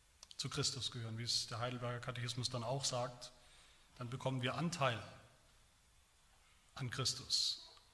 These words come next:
an seiner Salbung. Heidelberger fragt in Frage zweiunddreißig, „Warum wirst du ein Christ genannt?“,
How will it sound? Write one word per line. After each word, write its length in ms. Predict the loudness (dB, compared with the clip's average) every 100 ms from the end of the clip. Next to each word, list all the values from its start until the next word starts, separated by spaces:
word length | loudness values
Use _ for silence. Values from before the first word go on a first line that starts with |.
| -14
an 80 | -6
seiner 220 | -2 2
Salbung. 380 | 6 6 4 0 -2 -4 -14 -20 -20 -20 -20 -20 -20 -20 -8 -4 0
Heidelberger 400 | 0 2 2 4
fragt 440 | 4 4 2 -8 -12 -20 -20 -20 -20 -20 -14
in 80 | -4
Frage 240 | 4 4 6
zweiunddreißig, 720 | 8 8 8 6 6 6 6
„Warum 260 | 4 6 6
wirst 260 | 8 6 6
du 160 | 6
ein 160 | 6 4
Christ 540 | 8 12 12 10 2
genannt?“, 560 | 4 4 4 -2 -6